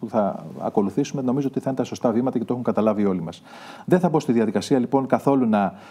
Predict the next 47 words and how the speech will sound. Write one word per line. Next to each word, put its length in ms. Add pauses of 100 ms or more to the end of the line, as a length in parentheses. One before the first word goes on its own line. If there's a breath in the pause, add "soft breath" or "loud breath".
(160 loud breath)
να 80
σχολιάσω 460
αυτά 180
που 60
είπε 100
ο 40
κύριος 220
Σιμίτης, 400
ούτε 140
να 100
ρίξω 180
τις 100
ευθύνες 260
στον 120
κύριο 140
Καραμαλή, 420
ούτε 120
να 100
πω 100
ότι 140
φταίει 200
ο 80
ένας 260
ή 60
ο 120
άλλος 220
είναι 100
καλύτερος 400
του 80
ενός 240
και 80
του 140
άλλου. 160 (960)
Νομίζω 240
ότι 120
από 140
εδώ 80
και 80
στη 140
συνέχεια 420
πρέπει 360
να 60
τα 80
αφήσουμε 240
αυτά 140
στην 220
άκρη. 320